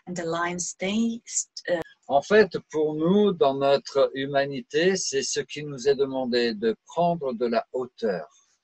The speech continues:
Speaker 1: Torej, zgodba o levu, s tem, ko je šel ta moški na drevo, se je dejansko rešil. In to od nas zdaj zahteva življenje, da gremo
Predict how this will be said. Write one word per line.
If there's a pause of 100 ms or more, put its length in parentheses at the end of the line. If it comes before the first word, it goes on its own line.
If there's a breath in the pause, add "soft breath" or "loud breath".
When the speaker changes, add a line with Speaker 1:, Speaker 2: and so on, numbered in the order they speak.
(580 soft breath)
Speaker 1:
Torej,
zgodba
o
levu,
s
tem, (180)
ko
je (180)
šel (320)
ta
moški
na
drevo,
se
je
dejansko
rešil. (400 loud breath)
In (160)
to
od
nas
zdaj
zahteva
življenje,
da
gremo